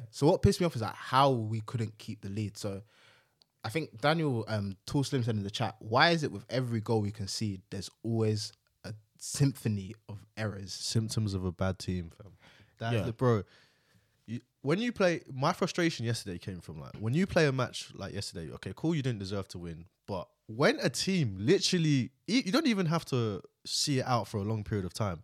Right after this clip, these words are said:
Speaker 3: Mm.
Speaker 2: When a team literally gives you the three points and says, McTominay came on the pitch and said, "Hey, Chelsea, there you go. I've,
Speaker 3: Thank you.
Speaker 2: I have the three points.
Speaker 3: Like,
Speaker 2: And I'm gonna give you, what, ten minutes, fifteen minutes to see it out," and you still can't see it out.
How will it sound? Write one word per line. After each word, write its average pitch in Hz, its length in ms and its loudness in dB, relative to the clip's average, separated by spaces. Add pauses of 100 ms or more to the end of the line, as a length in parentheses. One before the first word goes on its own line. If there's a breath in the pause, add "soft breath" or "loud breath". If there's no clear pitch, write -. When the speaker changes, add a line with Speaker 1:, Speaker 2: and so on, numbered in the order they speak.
(140)
Speaker 3:
Mm. 110 140 -4
Speaker 2:
When 208 160 6
a 226 40 2
team 160 280 0
literally 131 360 -2 (200)
gives 160 360 8
you 160 140 8
the 139 80 8
three 151 260 4
points - 540 0
and 120 100 -2
says, 113 320 0 (240 loud breath)
McTominay 220 480 0
came 220 220 4
on 185 80 2
the 165 40 2
pitch 156 180 0
and 123 80 -2
said, 107 260 0
"Hey, 127 120 0
Chelsea, 123 360 -2
there 107 80 -4
you 95 60 -6
go. 80 140 -10 (140)
I've, 123 160 -4
Speaker 3:
Thank 143 380 6
you. 123 100 4
Speaker 2:
I - 60 4
have 196 240 10
the 180 80 6
three 170 240 4
points. 131 320 0
Speaker 3:
Like, 120 200 2 (160)
Speaker 2:
And 190 160 4
I'm 185 120 4
gonna 175 160 6
give 147 180 2
you, 139 140 2
what, - 260 0
ten 170 300 0
minutes, 185 240 -2
fifteen 180 360 -4
minutes 180 200 -4
to 139 60 -8
see 175 200 0
it 156 100 0
out," 143 240 4 (220 soft breath)
and 139 140 -2
you 139 80 2
still 156 500 0
can't - 400 -2
see 123 220 -2
it - 100 -4
out. 110 240 0